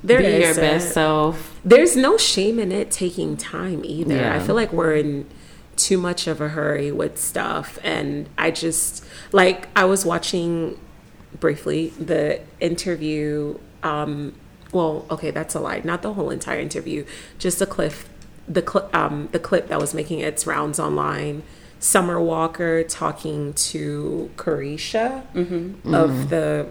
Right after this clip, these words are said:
Speaker 1: what is that group called?
Speaker 2: Carisha, please. The
Speaker 1: Oh, yeah, yeah, yeah,
Speaker 2: podcast?
Speaker 1: yeah, that
Speaker 2: Mm-hmm.
Speaker 1: one. Um, and Carisha said something to her like, "Oh, you know, do you cheat or whatever?" And she was like,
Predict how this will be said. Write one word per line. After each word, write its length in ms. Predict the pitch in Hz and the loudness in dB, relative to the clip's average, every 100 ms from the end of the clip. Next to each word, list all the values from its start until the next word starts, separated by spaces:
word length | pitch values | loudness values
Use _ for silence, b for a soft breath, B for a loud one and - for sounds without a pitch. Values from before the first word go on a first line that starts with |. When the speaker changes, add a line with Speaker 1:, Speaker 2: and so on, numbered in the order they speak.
| - | -8
Speaker 1:
what 120 | 170 208 | -4 -4
is 140 | 277 | -4
that 180 | 269 - | -6 -6
group 200 | 262 - | -8 -4
called? 120 | 269 | 0
Speaker 2:
Carisha, 320 | 147 156 160 | 0 0 -2
please. 440 | 151 151 156 170 - - - | -2 -2 -4 -8 -14 -20 -6
The 120 | 170 | 2
Speaker 1:
Oh, 40 | 214 | 4
yeah, 160 | 190 | 6
yeah, 20 | 180 | 6
yeah, 120 | 175 160 | 4 4
Speaker 2:
podcast? 40 | 156 | 2
Speaker 1:
yeah, 160 | 151 | 0
that 120 | - 175 | 0 0
Speaker 2:
Mm-hmm. 80 | 165 | 2
Speaker 1:
one. 220 | 160 170 B B B - | 0 -4 B B B 4
Um, 380 | 180 170 170 - | 4 4 2 -2
and 640 | - 180 170 165 165 165 - | -2 0 0 0 0 -2 -4
Carisha 640 | - 165 175 190 - 180 | 2 4 4 2 0 0
said 300 | 180 - - | 2 4 4
something 320 | 170 165 170 160 | 4 0 -2 -2
to 160 | 175 | -4
her 240 | 170 165 160 | -2 0 0
like, 600 | 156 156 151 151 151 - - | 0 0 0 -4 -6 -10 -4
"Oh, 260 | 175 170 | 0 2
you 200 | 165 165 | 0 0
know, 400 | 160 156 156 151 | 0 2 2 0
do 200 | 151 - 156 | -2 -4 -4
you 180 | 151 | -4
cheat 600 | 147 - - 190 196 - - | -4 -6 -4 -4 -4 -6 -2
or 320 | 165 156 147 - | 0 0 -2 -4
whatever?" 580 | 160 156 151 147 143 147 B B B | -2 0 -2 -4 -6 -6 B B B
And 180 | 185 170 | 0 0
she 220 | - 190 | 0 2
was 220 | 175 165 170 | 2 2 0
like, 580 | 156 147 151 151 - | 0 0 0 -2 -4